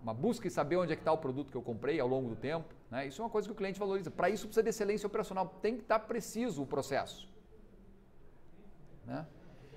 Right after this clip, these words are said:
Quem é que me dá um, um exemplo aí de uma empresa que tem a liderança de produto? Oi?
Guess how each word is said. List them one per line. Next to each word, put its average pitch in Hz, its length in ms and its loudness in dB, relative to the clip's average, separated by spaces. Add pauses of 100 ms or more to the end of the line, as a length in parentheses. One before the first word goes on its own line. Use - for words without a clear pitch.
(160)
Quem 269 120 10
é 285 40 8
que 247 80 4
me 262 80 2
dá 254 120 12
um, 202 220 8
um 202 60 8
exemplo 202 300 8
aí 196 60 10
de 185 60 2
uma 196 100 6
empresa 185 300 4
que 185 60 -6
tem 196 200 6
a 165 40 6
liderança 180 760 4
de 143 200 0
produto? 185 600 4 (3750)
Oi? 220 260 4